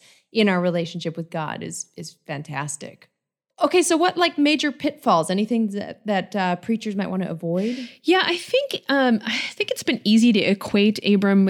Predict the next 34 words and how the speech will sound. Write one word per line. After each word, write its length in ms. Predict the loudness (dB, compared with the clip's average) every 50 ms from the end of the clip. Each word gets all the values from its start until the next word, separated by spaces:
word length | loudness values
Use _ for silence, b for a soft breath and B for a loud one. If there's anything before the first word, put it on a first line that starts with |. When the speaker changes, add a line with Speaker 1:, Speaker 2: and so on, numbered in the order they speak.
| 0 0 0
Speaker 2:
you 100 | 2 4
know, 60 | 4
as 100 | 4 2
the 100 | 0 -2
father 520 | -4 -2 -2 -2 0 0 0 2 2 2
of 120 | 2 0 -2
faithfulness. 880 | -2 0 0 0 0 0 -2 -2 0 2 2 2 2 2 0 -2 -4
Uh, 140 | -2 -2 0 4 4
I 40 |
Speaker 1:
Hmm. 60 | 6 6
Speaker 2:
mean, 220 | 6 4 0 0
the 300 | 0 0 0 0 0 -2 -2 0
New 140 | 2 2 2
Testament 340 | 2 0 0 2 2 2 4
does 160 | 2 2 2
that 220 | 2 0 0 0
too. 340 | 0 2 4 4 6 4 2 0 B B B B B B B
His 220 | 2 2 2 2
trusting 400 | 0 0 0 0 0 2 2 2
response 520 | 2 2 0 -2 -4 -2 0 0 0 0 0
under 240 | 2 2 2 2 2
the 120 | 2 0
stars, 760 | -2 -2 -2 0 0 2 2 2 2 2 2 2 0 -2 -4
you 140 | -2 0 2
know, 140 | 2 2 2
it 80 | 0
just, 340 | 0 0 -2 -2 -2 -6 -6
it's, 260 | -6 -6 -6 -10 -10 -4 -2
it's 160 | -2 -2 0
so 180 | 2 2 4 4
beautiful. 380 | 4 4 2 2 2 2 2
You 100 | 0 0
kinda 260 | 0 -2 0 2 4 4
wanna 240 | 4 4 2 0